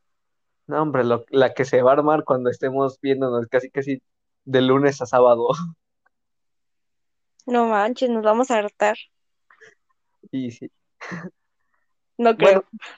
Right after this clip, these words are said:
Speaker 1: un poquillo.
Speaker 2: Siempre hay chismecitos.
Speaker 1: Sí. Siempre hay algo.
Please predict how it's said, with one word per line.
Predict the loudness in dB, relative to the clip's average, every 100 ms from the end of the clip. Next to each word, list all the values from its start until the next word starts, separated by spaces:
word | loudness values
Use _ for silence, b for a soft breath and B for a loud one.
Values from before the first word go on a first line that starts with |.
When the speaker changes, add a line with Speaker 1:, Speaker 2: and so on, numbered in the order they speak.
| _ -10
Speaker 1:
un | -10
poquillo. | -4 -4 0
Speaker 2:
Siempre | 2 4
hay | 2
chismecitos. | 0 -6 -8 -8 -10 -12 _ _ _ _ _ _ _ _ _ _
Speaker 1:
Sí. | -10 -8 -8 -12 -20 _ _ _ _ _ _ _ _ _ _ _ _ _ _ _ _ _ _ -20 _
Siempre | -10 -10 -4 -2
hay | 0 0
algo. | -2 0